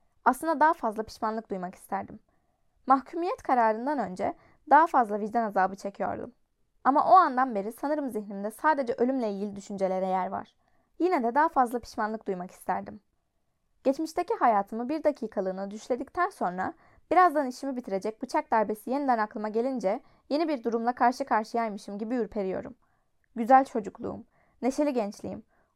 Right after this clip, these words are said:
ucu kana bulanan yaldızlı kumaş. O zamanla şu an arasında bir başkasının ve benim kanımın oluşturduğu bir ırmak var.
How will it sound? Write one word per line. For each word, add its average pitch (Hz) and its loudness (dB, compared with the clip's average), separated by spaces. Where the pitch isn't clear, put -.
ucu 294 0
kana 359 0
bulanan 226 0
yaldızlı 220 -2
kumaş. 202 -10
O 320 6
zamanla 240 0
şu 330 -4
an 262 2
arasında 196 -6
bir 240 -2
başkasının 247 -2
ve 220 2
benim 294 2
kanımın 226 -4
oluşturduğu 220 -4
bir 233 -2
ırmak 208 -4
var. 214 -8